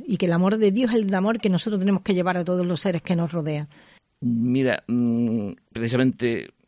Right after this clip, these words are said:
Speaker 2: en el enfoque que queremos darle a todo en relación al año de la familia y de profundización de la exhortación Amoris Laetitia, me quedaría con tres palabras del Papa Francisco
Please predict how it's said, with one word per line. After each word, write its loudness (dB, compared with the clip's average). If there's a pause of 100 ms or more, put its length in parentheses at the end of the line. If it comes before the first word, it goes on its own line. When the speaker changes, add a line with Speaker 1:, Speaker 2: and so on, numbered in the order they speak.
Speaker 2:
en -4
el -2
enfoque -4
que -8 (100)
queremos 0
darle -2
a -4
todo 0 (400)
en 2
relación 0
al -2
año 2
de -2
la -2
familia -2 (400)
y -4
de 0
profundización -4
de -4
la 0
exhortación -4
Amoris -4
Laetitia, -6 (680)
me -2
quedaría 2
con -4
tres -10
palabras -6
del -8
Papa -8
Francisco -8